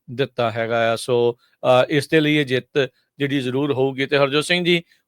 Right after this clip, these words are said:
ਹੁਣ, ਅਹ, ਸਿਟੀ ਨੇ ਜਿਸ ਤਰੀਕੇ ਦੇ ਨਾਲ ਇਸ ਦੇ ਉਲਟ ਕੇਸ ਲੜਿਆ ਆ, ਉਹ ਇਹਨਾਂ ਨੂੰ ਹੁਣ millions of dollar ਦੇਣੇ ਪੈਣੇ। ਇਹ ਪਹਿਲੀ ਵਾਰ ਨਹੀਂ, ਇੱਦਾਂ ਬਹੁਤ ਵਾਰੀ ਪਹਿਲਾਂ ਵੀ ਹੋ ਚੁੱਕਾ ਆ, ਅਹ, ਜਿੱਥੇ ਕਿ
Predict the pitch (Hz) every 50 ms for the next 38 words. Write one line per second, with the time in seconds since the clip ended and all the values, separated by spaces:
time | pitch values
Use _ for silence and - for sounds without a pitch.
0 | _ - 143 156 165 175 170 170 165 165 180 - - 160 143 139 135 135 131 127
1 | - - 170 165 - 214 202 202 185 170 160 156 156 196 185 143 139 147 147 -
2 | - 170 156 147 - 160 156 156 151 147 147 147 147 147 147 143 131 _ 151 147
3 | 143 139 139 - - 139 - _ 147 143 143 127 - 139 135 135 135 139 147 147
4 | 147 147 143 135 131 120 - _ _ _ _ _ _ _ _ - 185 185 185 185
5 | 180 185 185 180 180 185 175 170 165 147 160 156 151 151 160 170 170 175 170 143
6 | 147 143 127 127 135 131 127 127 127 120 123 123 120 120 117 - 131 120 123 131
7 | 143 143 143 - 151 156 165 175 170 151 151 143 139 131 143 151 151 156 - _
8 | _ _ _ _ _ - 165 156 147 160 165 165 170 - _ _ 143 135 156 175
9 | 196 - 214 190 185 175 175 - - 185 208 214 214 202 190 180 147 147 143 143
10 | - 147 131 _ 175 160 156 147 135 123 127 _ _ _ _ _ _ _ 151 139
11 | 139 139 139 139 131 123 123 156 156 _ - - 180 175 160 - _ 170 160 160
12 | 160 151 143